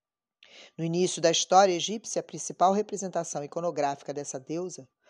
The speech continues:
parece limitá-la ao cargo de uma divindade de guerra e de caça. No entanto, não há nenhuma referência mitológica que indique a função de caçadora a uma divindade.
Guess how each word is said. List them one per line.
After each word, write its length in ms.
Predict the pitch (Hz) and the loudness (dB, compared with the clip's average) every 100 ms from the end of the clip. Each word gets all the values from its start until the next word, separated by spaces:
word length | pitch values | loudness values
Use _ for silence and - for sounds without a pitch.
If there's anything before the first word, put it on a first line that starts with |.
| - _ - | -20 _ 0
parece 460 | 160 170 170 - | 2 2 0 -4
limitá-la 440 | 175 170 170 160 160 | -10 -8 0 2 2
ao 60 | |
cargo 360 | 151 156 160 160 | 2 2 2 0
de 60 | 160 | -4
uma 140 | 160 | -6
divindade 480 | 156 151 143 147 139 | -6 -6 0 -2 -2
de 100 | 139 | -4
guerra 240 | 156 175 | 0 0
e 40 | 180 | -2
de 100 | 185 | -4
caça. 400 | - 139 139 156 | -2 -2 -4 -10
No 80 | |
entanto, 680 | 165 180 - 214 233 _ 135 _ _ _ - | -12 -8 -4 -4 -6 _ -20 _ _ _ -4
não 160 | 190 | 0
há 80 | 185 | 0
nenhuma 300 | 185 202 247 | -2 -4 -4
referência 460 | 226 208 180 165 160 | -4 -4 -6 -6 -8
mitológica 560 | 156 151 151 160 - | -4 -2 0 -2 -6
que 120 | - | -10
indique 280 | 175 156 165 | -12 -12 -10
a 40 | 156 | -10
função 440 | - 156 - 151 | -10 -14 -12 -12
de 80 | 143 | -10
caçadora 760 | - 180 - 147 151 175 208 208 _ _ _ - | -4 -4 -4 -8 -6 -6 -8 -14 _ _ _ -6
a 80 | |
uma 180 | 185 156 | -6 -6
divindade. 680 | 147 147 156 135 - - | -10 -12 -10 -12 -12 -18